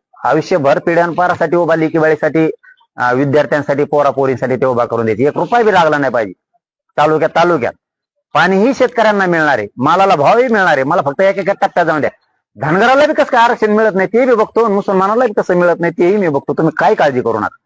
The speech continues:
हा, एकदा आपण बोललो ना, बोललो. आपण विरोध करायसाठी नाही आंदोलन करीत. ते काही काहीला नाद असतो. जाती जातीत भांडणं लावून द्यायचे, मोघम आंदोलन करायचे. तू बघ ना तिकडं देवारा की झालाय, ते मागणं आरक्षण,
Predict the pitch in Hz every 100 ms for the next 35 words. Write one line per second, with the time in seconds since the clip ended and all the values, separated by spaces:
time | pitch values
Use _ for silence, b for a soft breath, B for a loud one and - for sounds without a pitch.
0 | _ _ _ _ 92 - _ - 160 202
1 | 226 233 220 226 220 208 214 - B _
2 | - 170 202 190 101 - _ _ _ _
3 | _ _ - - 160 202 220 269 320 -
4 | 311 311 262 339 302 247 208 170 170 170
5 | - 147 214 214 233 226 214 220 214 254
6 | - _ _ _ _ _ _ _ _ _
7 | _ _ _ _ _ _ 110 160 156 156
8 | 151 135 156 165 156 147 135 131 127 117
9 | - _ _ _ - 143 151 170 170 160
10 | 156 151 143 139 127 127 - 139 127 147
11 | 156 165 156 185 160 185 143 135 139 160
12 | 123 117 151 139 139 - 143 160 139 156
13 | 170 175 - 180